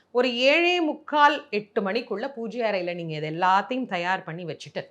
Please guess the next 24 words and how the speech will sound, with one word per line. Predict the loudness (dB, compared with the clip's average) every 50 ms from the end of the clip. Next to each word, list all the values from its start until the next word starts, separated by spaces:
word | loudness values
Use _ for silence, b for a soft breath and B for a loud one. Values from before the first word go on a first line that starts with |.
| _ _ _
இந்த | -8 -6 -4 -4 2
கயர்ல | 2 2 4 4 2 2 0 -2 -2
மாத்துறவங்களுக்கு | -2 0 0 -2 -2 -2 -6 -6 -6 -6 -8 -8 -8 -8 -8
நான் | -6 -6 -8 -8
திரும்பவும் | -10 -12 -12 -10 -10 -12 -12 -12
சொல்றேன், | -14 -16 -14 -6 -4 -4 -4 -4 B B B B B B
நீங்க | B -2 -2 0 0
உங்க | 0 0 0 -2 0 0
செயின்ல | 0 2 2 0 0 0 0
இருக்கிற | 0 -2 -2 -2 0 0 0 0 0
கயரை | -2 -2 -2 -2 -2 -2 -4 -4
எடுத்துட்டு, | -6 -6 -6 -8 -6 -6 -6 -6 -4 -2 -2 -2 -4 0 0
கழுத்துல | 2 2 2 0 -2 -4 -4
ஒரு | -4 -4 -6 -6
சாதாரணமான | 0 2 2 2 4 2 0 0 0 -2 -4 -4 -4
மஞ்சள் | -4 -6 -6 -6 -8 -8
கயிறை | -6 -4 -4 -4 -4
கட்டிட்டு, | -6 -8 -8 -8 -12 -10 -8
அதை | -6 -6 -4 -4 -6
எடுத்து | -6 -6 -8 -8 -10 -8
நம்ம | -8 -8 -10
சுத்தம்லாம் | -10 -12 -10 -6 -6 -6 -4 -4 -6 -6 -4
பண்ணணும்னா | -6 -6 -6 -8 -10 -10 -6 -6 -6 -6
பண்ணிட்டு, | -6 -10 -10 -10 -12 -8 -4 -4 -4 -4 -4